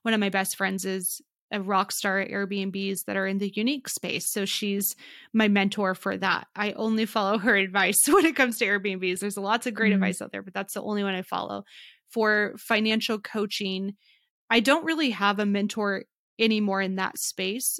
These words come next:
Speaker 1: But I would say when I was first getting started, I couldn't find a financial coach mentor. So I would look at consulting models and really track that kind of,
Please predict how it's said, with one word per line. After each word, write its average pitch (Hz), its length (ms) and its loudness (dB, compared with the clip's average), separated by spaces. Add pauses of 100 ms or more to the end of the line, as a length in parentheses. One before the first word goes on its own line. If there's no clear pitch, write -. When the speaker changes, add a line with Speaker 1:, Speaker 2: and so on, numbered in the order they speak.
(140)
Speaker 1:
But 208 220 0
I 208 100 4
would 202 160 0
say 208 160 -2
when 196 160 -2
I 190 60 -2
was 190 240 -4
first 202 440 -4
getting 202 280 0
started, 196 520 -2 (380)
I 202 400 4 (140)
couldn't 240 240 2
find 226 160 4
a 226 40 0
financial 202 400 -2
coach 196 320 -4
mentor. 240 300 0
So 220 160 -2
I 196 80 0
would 190 180 -4
look 196 180 -4
at 190 220 -4
consulting 202 640 -2
models 190 560 -4 (360)
and 196 340 -4 (360)
really 202 300 -2
track 180 360 -2
that - 220 -2
kind 196 200 -6
of, 190 260 -10